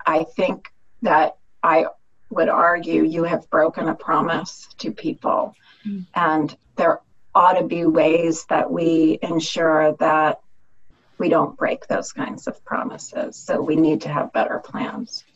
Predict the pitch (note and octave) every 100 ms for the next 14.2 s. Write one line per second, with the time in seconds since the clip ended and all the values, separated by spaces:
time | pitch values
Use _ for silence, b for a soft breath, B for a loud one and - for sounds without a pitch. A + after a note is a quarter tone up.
0 | _ _ _ _ _ _ _ - - G#3
1 | A3+ - - F#3 F3 - D3+ C3+ D3+ C#3
2 | - - - - - F#3 F#3 - - E3
3 | - - B B B - G#3+ A3 G#3+ G3
4 | F#3 F3+ E3+ - - F3+ D#3+ D#3+ F3 -
5 | F3+ E3+ D#3+ D#3+ - E3+ E3+ E3 - -
6 | F#3 E3+ E3 D#3+ D#3+ - _ - F#3+ F#3+
7 | F#3+ F#3+ - - F3 - - F3 D#3+ D#3
8 | - _ _ _ - - _ - D3 -
9 | - - B3+ - _ _ _ - - E3+
10 | E3+ E3 E3+ E3+ F3+ E3 - E3 D#3+ D#3+
11 | D#3 E3 D#3+ - D#3+ D3+ - E3 - -
12 | D3 - - - - _ C#3 D3+ C#3+ -
13 | - - - D#3+ D#3+ F#3+ G#3 G#3+ G#3+ G#3+
14 | -